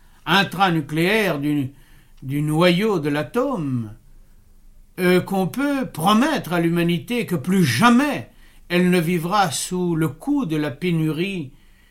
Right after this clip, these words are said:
des esclaves mécaniques. Et pour la première fois, nous mettons la main sur un combustible qui est inépuisable. Et je crois qu'il y a là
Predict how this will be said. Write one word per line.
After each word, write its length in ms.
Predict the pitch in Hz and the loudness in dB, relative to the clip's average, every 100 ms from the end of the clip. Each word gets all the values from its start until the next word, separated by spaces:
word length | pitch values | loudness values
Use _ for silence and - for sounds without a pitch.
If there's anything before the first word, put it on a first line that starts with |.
| - 131 | -18 -6
des 280 | 156 135 | -2 -2
esclaves 680 | 156 - - 240 233 160 135 | -2 -4 -2 2 2 2 -2
mécaniques. 880 | 143 151 170 185 208 247 - - - - _ - - - | -4 -2 -2 -2 -2 -4 -6 -20 -20 -20 _ -20 -20 -4
Et 80 | 190 | -4
pour 260 | - 294 269 | 0 0 2
la 100 | 202 | 0
première 640 | 196 254 240 190 165 - | 2 2 4 2 -4 -8
fois, 400 | - 135 120 113 - - - - | -10 -8 -8 -10 -20 -20 -20 -6
nous 160 | 160 170 | 0 2
mettons 360 | 214 220 240 | 2 0 0
la 140 | 214 208 | 2 0
main 340 | 214 233 233 | 2 0 0
sur 760 | 170 - 196 196 196 196 175 127 - - - - | -4 -6 -6 -6 -6 -6 -6 -10 -20 -20 -18 -4
un 100 | 156 | -4
combustible 1000 | - 208 165 - - 185 208 190 214 - - - _ | -2 -2 -2 -4 -6 -6 -6 -6 -8 -10 -20 -20 _
qui 160 | - 185 | -2 0
est 200 | 185 - | 0 -2
inépuisable. 1000 | 160 156 120 131 123 127 110 98 101 104 - - - | -2 -2 -4 -6 -4 -4 -6 -10 -16 -20 -20 -18 0
Et 100 | 262 | 2
je 120 | 233 | 4
crois 340 | 277 254 302 294 | 0 -2 0 0
qu'il 220 | 247 226 | 0 0
y 100 | 214 | 0
a 80 | 202 | 2
là 380 | 151 120 123 | 0 -2 -6